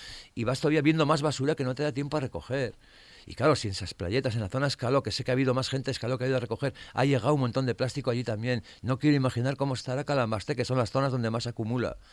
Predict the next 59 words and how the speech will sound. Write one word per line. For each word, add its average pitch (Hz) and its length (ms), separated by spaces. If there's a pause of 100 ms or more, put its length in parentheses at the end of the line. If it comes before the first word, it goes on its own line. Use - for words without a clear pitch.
(480)
Luego 117 220
yo 123 140
sé, 147 120
el 147 60
otro 127 160
día 139 120
el 127 60
torrent 120 300
de 131 60
Salgue, 135 320
por 131 100
ejemplo, 151 240
otra 107 220
vez 135 160
ha 120 60
acumulado 120 340
un 123 60
montón 117 300
ahí 123 80
donde 117 180
las 113 200
algas. 143 360 (640)
Y - 80
es, - 100 (400)
es, - 200
es 107 140
algo, 131 380 (380)
se - 140
nos 101 140
va 113 60
un 127 80
poco 156 240
de 151 80
las 110 160
manos. 123 320
No 101 100
sé, 127 160
yo 120 80
al 117 60
final 127 260
no, 139 140
no, 123 240
no 120 140
sé 113 180
qué, 107 280 (680)
no 117 80
somos 143 280
nadie, 151 420
¿qué 160 100
podemos 139 420
hacer? 151 460
La 120 140
cosa - 400
es 120 100
un 127 100
poco 127 300
complicada 127 560
porque 113 200
además, 113 340